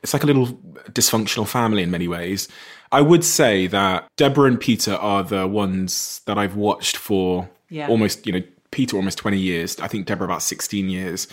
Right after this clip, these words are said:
Speaker 1: And I watched them since I was twelve on T V, on Dragon's Den. So sitting between them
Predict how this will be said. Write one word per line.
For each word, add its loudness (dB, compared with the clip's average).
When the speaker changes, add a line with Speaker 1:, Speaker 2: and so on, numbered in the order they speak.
Speaker 1:
And 2
I 6
watched 2
them -4
since -6
I -2
was -2
twelve -6
on -4
T -2
V, -2
on -4
Dragon's 0
Den. 2
So 0
sitting 4
between 4
them -2